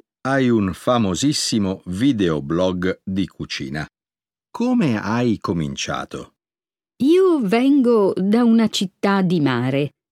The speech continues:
Speaker 2: Rapallo. I miei genitori, quando ero bambina, avevano un bar molto popolare, proprio sulla spiaggia. Fin da bambina, durante le vacanze estive,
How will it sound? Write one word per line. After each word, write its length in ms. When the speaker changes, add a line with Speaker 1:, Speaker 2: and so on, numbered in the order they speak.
Speaker 2:
Rapallo. 800
I 80
miei 280
genitori, 720
quando 320
ero 360
bambina, 640
avevano 480
un 300
bar 460
molto 520
popolare, 680
proprio 540
sulla 360
spiaggia. 640
Fin 340
da 120
bambina, 680
durante 800
le 140
vacanze 800
estive, 580